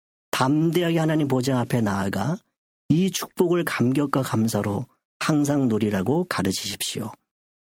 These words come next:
예수님은 말씀대로 사흘 만에 다시 살아나셨고 향유를 바르기 위해 예수님의 무덤을 찾았던 여인들과 엠마오로 가던 제자들에게 나타나셨으나 제자들은 이들이 전한 소식을 믿지 못했음을 알려주며 예수님의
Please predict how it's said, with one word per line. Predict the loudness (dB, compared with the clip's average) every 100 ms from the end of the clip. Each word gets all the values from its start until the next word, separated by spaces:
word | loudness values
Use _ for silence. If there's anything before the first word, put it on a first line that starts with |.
| -20 _ _ 2
예수님은 | 2 2 2
말씀대로 | 2 0 0 0 0 -2
사흘 | 0 0 2
만에 | 2 0
다시 | 0 -2 0
살아나셨고 | -2 0 0 -2 -4 -6 -4 -4 -4 _ _ _ _ -12 -4
향유를 | 0 2 2 2
바르기 | 0 0 0 2
위해 | 2 2 0
예수님의 | 0 0 0 0
무덤을 | 0 2 2 0
찾았던 | -2 -2 0 0 0
여인들과 | 2 2 0 0 -4 -4 -6 -8 _ _ _ _ _ 0
엠마오로 | 2 2 2 2
가던 | 2 2 2 0
제자들에게 | 0 0 0 0 0
나타나셨으나 | -2 -2 0 0 -2 -4 -2 0 0 0 -4 _ _ _ _ _ _ -2
제자들은 | 0 2 2 2 2
이들이 | 2 2 2
전한 | 0 2 2
소식을 | 0 0 0
믿지 | 0 0 0
못했음을 | 0 0 -2 0 0 0
알려주며 | 0 0 -2 -2 -2 -2 -4 -8 _ _ _ _ _ _ 0
예수님의 | 0 2 2 2 2